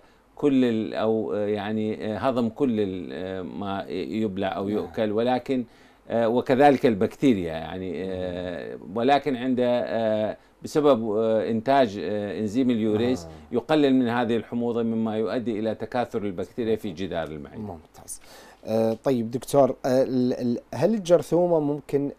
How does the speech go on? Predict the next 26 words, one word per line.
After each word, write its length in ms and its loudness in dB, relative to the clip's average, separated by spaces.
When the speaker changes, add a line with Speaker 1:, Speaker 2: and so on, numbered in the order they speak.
Speaker 2:
آه، 200 -2
هي 200 4
الوحيدة 520 2
اللي 380 2
تسوي 380 2
لنا 140 2
قرحة؟ 420 -2
لو، 260 0
آه، 480 -6
القرحة 460 0
وحد 480 2
والجرثومة 640 -2
وحد، 360 -4
أكو 200 0
ناس 260 4
دا 100 4
تربط 480 2
بيناتهم، 540 -6
أنه 420 -2
أنا 120 0
عندي 200 0
قرحة 360 2
إذا 100 2
أنا 260 2
عندي 220 -4
جرثومة. 380 -10